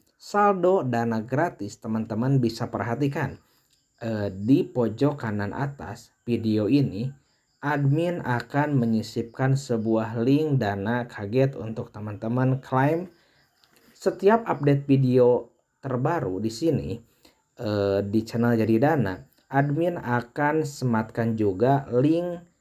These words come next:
dana kaget terbaru untuk teman-teman. Nah, bisa dilihat teman-teman di atas, itu nantinya ada link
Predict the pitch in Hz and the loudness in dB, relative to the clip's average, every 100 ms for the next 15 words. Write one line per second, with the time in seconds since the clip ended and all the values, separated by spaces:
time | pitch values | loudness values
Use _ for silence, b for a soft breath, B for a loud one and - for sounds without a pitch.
0 | - 127 117 113 117 101 117 135 120 107 | -8 -2 0 0 -2 -2 0 0 0 0
1 | 95 101 127 143 139 - - 107 104 123 | 0 2 4 4 0 -14 -10 -8 -2 0
2 | 131 - 107 104 107 127 117 87 78 _ | 0 -6 -6 -4 -2 2 2 0 -8 _
3 | _ _ _ _ _ _ _ - 113 101 | _ _ _ _ _ _ _ -8 -2 -2
4 | 95 b b b b b _ 120 117 113 | -4 b b b b b _ -4 2 2
5 | 104 104 135 139 123 117 110 139 143 98 | 2 2 2 4 4 2 2 2 2 0
6 | 101 120 147 202 - - _ _ _ - | -2 -2 -2 -2 -8 -20 _ _ _ -16
7 | 104 - 127 143 131 113 110 107 131 110 | -14 0 4 4 4 0 0 0 -2 -2
8 | 110 101 104 135 170 | -2 -2 2 2 2